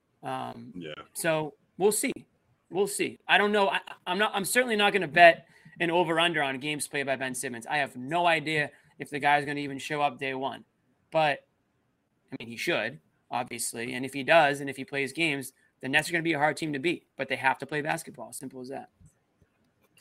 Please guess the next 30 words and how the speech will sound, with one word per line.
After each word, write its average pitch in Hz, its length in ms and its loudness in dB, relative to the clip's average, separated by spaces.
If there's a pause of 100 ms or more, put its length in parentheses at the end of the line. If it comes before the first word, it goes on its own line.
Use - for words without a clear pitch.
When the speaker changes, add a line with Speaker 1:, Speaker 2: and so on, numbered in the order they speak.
Speaker 2:
Yeah, 117 180 -4
well, 120 120 2
I 123 80 2
think 156 180 2
you're 139 120 0
intrigued, 110 300 0
Jimmy, 95 160 2
because 92 340 0
the, 90 280 -2
there's 95 160 -2
parts 120 280 -2
of 107 60 -4
his 92 120 -6
game 98 540 0
that 85 400 -4
obviously 101 280 -6
doesn't 90 200 0
include 87 280 -2
shooting, 85 560 -6 (300)
doesn't 107 220 0
include, 98 720 -2
<laughs> - 40 -20
you 101 200 -2
know, 110 220 4
a, 110 80 2
Speaker 1:
Right. - 260 4
Speaker 2:
a 98 80 -2
lot 110 220 -2
of 101 140 -2
what, 104 260 0